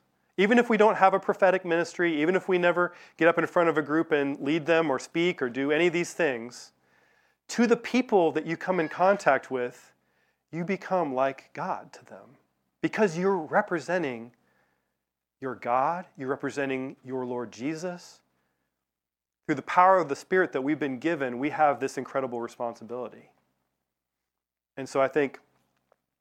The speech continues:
it's an amazing thing that when we humble ourselves, we become spokespeople for God.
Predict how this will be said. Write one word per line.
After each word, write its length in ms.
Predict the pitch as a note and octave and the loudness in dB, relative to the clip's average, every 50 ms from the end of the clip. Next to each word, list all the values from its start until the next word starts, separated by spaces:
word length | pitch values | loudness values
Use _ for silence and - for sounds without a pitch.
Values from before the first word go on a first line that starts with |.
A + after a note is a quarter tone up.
| _ _ _ _ - _ - | _ _ _ _ -20 _ -12
it's 180 | C#3 - - | -12 -8 -6
an 60 | C#3+ | -6
amazing 420 | C3 B2+ C3+ D3 D#3+ C3+ C#3+ C3 B2 | -6 -4 -2 -2 0 0 -2 -4 -4
thing 340 | - D#3+ D#3 C#3 A#2+ A2 - _ _ _ _ _ _ _ _ _ | -4 -4 -4 -4 -4 -8 -14 _ _ _ _ _ _ _ _ _
that 220 | C3+ C3 C3 - | -8 -8 -6 -6
when 240 | C#3+ C#3 C3 B2+ C3 | -6 -6 -6 -6 -2
we 420 | D3+ F3+ F#3 F#3 E3+ D#3 D#3 - _ _ _ _ _ _ _ _ _ | 0 0 0 0 0 -2 -4 -10 _ _ _ _ _ _ _ _ _
humble 300 | - F#3 A3+ A#3 F#3 D3+ | 2 2 4 4 4 4
ourselves, 800 | C3 B2 A#2 - - C3+ B2+ B2 A#2+ A#2+ A#2 G#2+ - - - - C4+ - - - _ | 4 2 0 -2 -2 -2 -2 0 -2 -2 -4 -6 -10 -12 -18 -20 -20 -20 -20 -20 _
we 100 | C3+ C#3+ D#3+ | -6 -6 -4
become 360 | C#3+ D#3+ - - D#3 C#3+ C3+ | -4 -6 -6 -4 -4 -6 -6
spokespeople 800 | - - - D#3 D3 D3 D3 - - - B2+ - - A#2 A2+ G#2 | -6 -6 -2 -2 -2 -2 -4 -10 -12 -12 -12 -10 -10 -12 -12 -14
for 220 | - - - A2+ | -14 -14 -12 -8
God. 340 | F#2+ B2+ D3 C3+ A2+ G#2 A#2+ | -4 -2 -2 -2 -4 -8 -14